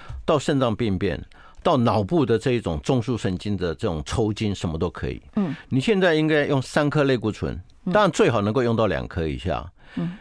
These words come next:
Speaker 1: 就十毫克以下，因为在过去的研究能够用到十毫克，甚至七点五毫克以下，你的这种身体的H P A axis，就是你的脑下垂体到肾上腺这种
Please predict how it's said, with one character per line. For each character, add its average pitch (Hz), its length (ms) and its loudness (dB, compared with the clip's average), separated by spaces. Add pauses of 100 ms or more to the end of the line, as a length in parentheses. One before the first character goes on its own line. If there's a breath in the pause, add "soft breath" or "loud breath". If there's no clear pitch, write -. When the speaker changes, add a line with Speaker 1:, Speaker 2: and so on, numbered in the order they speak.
(120)
Speaker 1:
就 160 140 2
十 - 280 -2
毫 101 160 2
克 104 160 -2
以 71 100 -4
下， 90 200 -4
因 135 60 0
为 170 80 0
在 175 120 2
过 175 160 0
去 151 140 0
的 120 80 2
研 104 220 2
究 110 180 0
能 104 120 0
够 127 80 0
用 131 140 0
到 120 120 0
十 95 240 -4
毫 87 160 0
克， 92 160 -2
甚 151 220 -2
至 143 80 -2
七 - 240 -4
点 135 160 0
五 87 140 -2
毫 87 180 -2
克 107 160 -2
以 78 100 -2
下， 73 280 -2
你 107 140 0
的 131 140 -2
这 156 180 -2
种 101 140 0
身 139 240 -2
体 95 140 -6
的 - 140 -4
H - 260 -4
P 127 200 0
A 110 180 -2
axis， - 440 -10 (400 loud breath)
就 208 120 4
是 208 60 4
你 131 140 2
的 120 140 0
脑 90 220 2
下 135 200 0
垂 98 240 -2
体 - 280 -6 (360 loud breath)
到 147 140 0
肾 160 240 0
上 135 180 2
腺 120 160 0
这 117 160 -2
种 90 220 -4